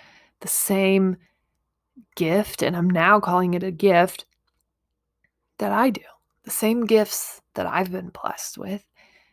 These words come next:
they have. And the last thing that I want for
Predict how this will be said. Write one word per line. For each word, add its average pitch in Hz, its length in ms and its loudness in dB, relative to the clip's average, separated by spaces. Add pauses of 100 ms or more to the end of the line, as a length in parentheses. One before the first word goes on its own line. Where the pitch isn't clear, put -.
(240)
they 202 200 0
have. - 500 -12 (880)
And 185 280 -2
the 180 260 -4
last 190 500 4
thing 240 220 4
that 180 120 4
I 170 60 2
want 202 380 4
for - 100 -16